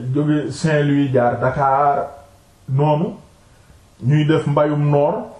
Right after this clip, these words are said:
mbayum dër, seen teen yooyu nga xam ne waa ji day dugg, yor ay arrosoir am, daal di dugg xëcc ci ndox mi, yu mel noonu la.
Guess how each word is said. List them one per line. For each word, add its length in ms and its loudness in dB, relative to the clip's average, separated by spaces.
mbayum 520 0
dër, 200 2
seen 360 2
teen 240 0
yooyu 260 2
nga 140 0
xam 220 0
ne 100 0
waa 240 2
ji 80 -2
day 180 2
dugg, 340 0
yor 400 0
ay 320 0
arrosoir 640 0
am, 160 -4
daal 320 0
di 160 -4
dugg 440 2
xëcc 280 0
ci 80 2
ndox 280 0
mi, 100 -2
yu 100 4
mel 220 2
noonu 280 0
la. 120 -12